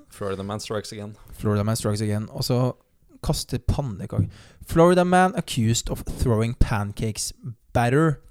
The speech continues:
Speaker 2: faces battery charge.
Speaker 1: Å ja, altså, battery charge er jo sånn der når du slår til
Speaker 2: Ja,
Speaker 1: noe. Så,
Speaker 2: stemmer det.
Speaker 1: eh,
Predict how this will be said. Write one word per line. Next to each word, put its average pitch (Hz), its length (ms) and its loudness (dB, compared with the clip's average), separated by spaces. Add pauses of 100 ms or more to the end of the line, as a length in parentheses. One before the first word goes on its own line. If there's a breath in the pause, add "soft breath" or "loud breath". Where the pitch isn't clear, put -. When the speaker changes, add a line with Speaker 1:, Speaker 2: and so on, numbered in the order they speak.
(120)
Speaker 2:
faces - 680 0
battery 117 460 -6
charge. - 640 0 (340 soft breath)
Speaker 1:
Å 127 140 2
ja, 156 100 6 (140)
altså, 151 300 0 (420)
battery 127 320 -4
charge 135 320 -4
er 113 160 -4
jo 113 100 -6
sånn 110 180 -8
der 104 220 -2
når 107 180 -10
du 107 120 -10
slår 107 260 -4
til 110 140 -2
Speaker 2:
Ja, 113 240 4
Speaker 1:
noe. - 160 -12
Så, 123 160 0
Speaker 2:
stemmer 117 240 2
det. 131 80 6
Speaker 1:
eh, 110 500 -4